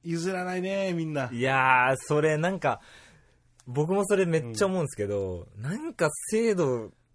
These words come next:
Speaker 2: できないかなっていう、その、
Speaker 1: もうさ、この一個だったらもう俺三十秒で済むよ、みたいな。
Speaker 2: そうそうそうそうそう。
Speaker 1: あ、どうぞってこう、先にどうぞって。
Speaker 2: なんかもう一個二個しか買わない人用のレジ欲しいっすよね、
Speaker 1: うん。
Speaker 2: もう。
Speaker 1: あ、そういうのも考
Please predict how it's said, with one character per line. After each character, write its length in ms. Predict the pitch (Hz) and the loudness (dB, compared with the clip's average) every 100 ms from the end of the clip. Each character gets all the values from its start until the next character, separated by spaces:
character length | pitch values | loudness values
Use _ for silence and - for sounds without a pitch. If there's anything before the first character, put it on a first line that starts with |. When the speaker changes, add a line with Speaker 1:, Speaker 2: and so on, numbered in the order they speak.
| _ _ _ | _ _ _
Speaker 2:
で 220 | 120 139 | -6 -6
き 120 | 143 208 | -2 0
な 120 | 185 | 0
い 40 | |
か 100 | 123 | 0
な 120 | 107 | -4
っ 20 | 95 | -6
て 100 | 98 | -8
い 20 | |
う、 20 | |
そ 140 | - | -6
の、 80 | 107 | -4
Speaker 1:
も 120 | 104 151 | -2 -4
う 120 | - _ _ - | -8 _ _ -10
さ、 300 | 147 113 107 _ | -8 -8 -10 _
こ 160 | 190 | -6
の 140 | 240 240 | -4 -4
一 200 | 240 240 - | -6 -12 -2
個 100 | 233 | 0
だ 100 | 156 | 0
っ 100 | - | -2
た 100 | 123 | -4
ら 80 | |
も 120 | 117 110 | -4 -4
う 20 | |
俺 120 | 110 | -8
三 280 | - 185 233 | -6 -4 -4
十 140 | 277 | -4
秒 120 | 277 185 | -2 -4
で 80 | 139 | -4
済 140 | 214 | -4
む 100 | 208 | -2
よ、 140 | 135 | -2
み 80 | 110 | -4
た 60 | 107 | -6
い 20 | |
な。 60 | 104 | -2
Speaker 2:
そ 100 | 117 | -2
う 40 | |
そ 200 | 104 107 | -2 -4
う 40 | 92 | -2
そ 140 | 98 | -6
う 60 | 92 | -4
そ 120 | 92 | -6
う 40 | 90 | -6
そ 140 | 90 | -8
う。 160 | 85 - | -8 -12
Speaker 1:
あ、 120 | 160 | -12
ど 120 | 185 240 | -6 -6
う 40 | |
ぞ 220 | 214 214 | -4 -4
っ 100 | 220 | -6
て 140 | - 131 | -8 -10
こ 320 | 117 98 - | -10 -12 -20
う、 420 | _ _ _ _ | _ _ _ _
先 200 | 131 139 | -16 -12
に 100 | 165 | -10
ど 120 | 180 | -8
う 40 | 190 | -8
ぞ 180 | 170 170 | -8 -10
っ 60 | |
て。 280 | - 107 92 _ - | -12 -18 -18 _ -16
Speaker 2:
な 80 | 110 | -12
ん 40 | |
か 80 | 95 | -10
も 160 | 92 90 | -8 -10
う 80 | - | -8
一 140 | 151 - _ | -10 -10 _
個 180 | 226 247 | -2 0
二 180 | 233 | -2
個 140 | 208 240 | -2 -2
し 140 | - | 0
か 120 | 240 | -2
買 240 | - - 151 | -2 2 4
わ 140 | 175 | 4
な 160 | 180 185 | 0 -2
い 80 | 185 | -4
人 280 | - 135 | -4 -4
用 280 | 170 165 170 | -2 0 -2
の 180 | 160 156 | -2 -2
レ 180 | 147 170 | 0 0
ジ 80 | 110 | -2
欲 200 | 90 95 | -6 -8
し 140 | 123 | -6
い 20 | |
っ 20 | 113 | -6
す 180 | - | -8
よ 80 | 90 | -10
ね、 100 | 85 | -8
Speaker 1:
う 40 | 87 | -8
ん。 20 | |
Speaker 2:
も 80 | 90 | -8
う。 20 | |
Speaker 1:
あ、 20 | |
そ 140 | 85 143 | -8 -6
う 20 | |
い 40 | |
う 40 | 151 | -6
の 80 | 139 | -8
も 100 | |
考 120 | 120 | -10